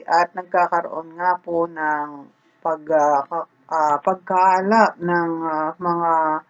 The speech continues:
pag-ayo ng mga true-blooded Noranians sa magsolo ng showing ang naturang pelikula sa buwan na ito. At nagtanong nga po kung magpapareserba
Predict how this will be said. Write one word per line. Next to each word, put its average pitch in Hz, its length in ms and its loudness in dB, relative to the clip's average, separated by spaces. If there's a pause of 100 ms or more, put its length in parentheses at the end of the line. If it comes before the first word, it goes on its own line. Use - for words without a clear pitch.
(380)
pag-ayo 185 640 2
ng 175 160 0
mga 165 240 0
true-blooded 156 640 0
Noranians 196 800 2
sa - 80 0
magsolo 165 560 -2
ng 165 160 -4
showing 175 400 0
ang 170 240 -2
naturang 170 320 -4
pelikula 165 480 -4
sa 170 160 -4
buwan 170 400 -4
na - 80 -
ito. 226 480 6 (560)
At 170 480 6 (220)
nagtanong 175 560 0
nga 302 160 4
po 233 320 4
kung 185 160 -4
magpapareserba 165 800 0